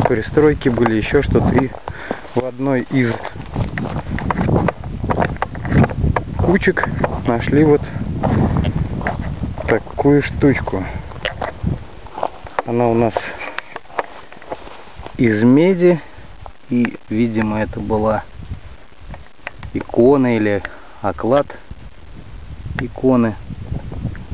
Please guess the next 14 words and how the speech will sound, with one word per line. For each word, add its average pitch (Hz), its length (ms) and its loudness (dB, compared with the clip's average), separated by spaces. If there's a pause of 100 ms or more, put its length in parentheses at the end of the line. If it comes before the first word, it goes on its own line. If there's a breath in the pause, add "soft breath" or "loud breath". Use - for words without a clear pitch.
К - 100 -6
сожалению, 110 420 4
кусками. 160 560 2 (200)
Вся 110 260 2
изорванная, 120 480 4
изодранная. 123 560 4 (1500 loud breath)
Дальше 117 360 2
вот 107 140 2 (600 loud breath)
есть 110 320 0 (340 loud breath)
вон 95 140 0
там 98 180 -2
под 98 120 -2
березками 104 500 2
фундамент. 151 560 4